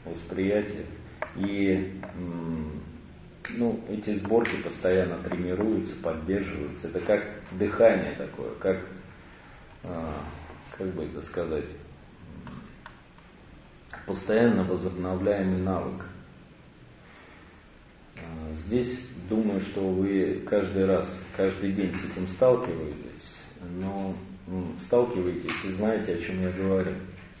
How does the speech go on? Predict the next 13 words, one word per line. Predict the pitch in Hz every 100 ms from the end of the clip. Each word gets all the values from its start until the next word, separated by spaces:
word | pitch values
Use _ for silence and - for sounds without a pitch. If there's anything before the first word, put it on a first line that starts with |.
| - - - - - - -
Но | 101
здесь | 104 135 131
еще | 113 123
вот | 113 113
такой | 107 120
момент, | 113 117 143 143 120 69 - 85
м, | 92 92 87 69 82 - - - - - -
вот | 98 113
эти | 107
автоматизмы, | 110 107 117 117 123 139 165 113 95 - - - - - - - - - - - - - - - - - - - - - - - - -
почему | 107 - 131 143 135
они, | 120 117 120 113
м, | 104 - - 98 90